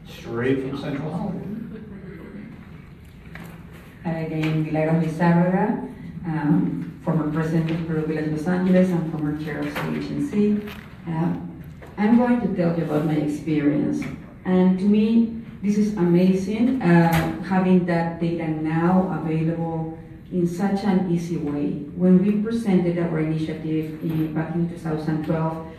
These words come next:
Speaker 2: we have to go to the census. It was the two thousand ten census, the la-, uh, the latest one, and to prepare all the information.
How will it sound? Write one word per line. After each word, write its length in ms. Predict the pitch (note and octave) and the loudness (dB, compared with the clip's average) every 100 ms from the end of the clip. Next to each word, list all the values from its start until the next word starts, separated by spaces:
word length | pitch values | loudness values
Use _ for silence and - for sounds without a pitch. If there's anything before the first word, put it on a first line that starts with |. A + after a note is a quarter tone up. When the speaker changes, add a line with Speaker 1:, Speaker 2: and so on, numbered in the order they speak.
| - | -8
Speaker 2:
we 140 | A3+ A#3 | -4 -2
have 160 | A#3 | 0
to 60 | G#3 | 2
go 160 | F#3 | 4
to 140 | F#3+ F3+ | 4 2
the 100 | D#3 | 0
census. 600 | - E3+ E3 E3 E3+ - | 0 2 2 2 0 0
It 140 | D#3+ | 0
was 160 | D#3+ D#3+ | 0 0
the 80 | D#3+ | 0
two 160 | E3+ | -2
thousand 640 | E3+ D#3 E3+ E3+ E3+ E3+ - - - - - | -2 -4 2 2 2 -2 -8 -16 -18 -12 -2
ten 640 | F3 D#3+ F3 A#3+ - - | 0 0 2 2 4 2
census, 320 | D#3 - D3+ | 0 0 -2
the 100 | D3+ | -2
la-, 440 | D3+ D3+ D3+ D#3+ D#3+ | -4 -2 -2 -2 -2
uh, 140 | D#3 | -2
the 100 | D#3+ | -2
latest 400 | D#3 D#3 D#3 D#3 | 0 0 0 -2
one, 200 | D#3 D#3 | 0 2
and 460 | E3 E3 D#3+ D#3+ - | 2 2 2 0 0
to 60 | F#3+ | -2
prepare 640 | F#3 F#3 F#3 F3 F3 F3+ | -2 0 0 2 0 0
all 260 | F#3 F#3+ | 0 2
the 120 | F#3+ F3 | 2 2
information. 880 | E3 D3+ D3+ D3+ - - D#3 D#3 | 0 -2 -4 -4 -6 -6 -6 -6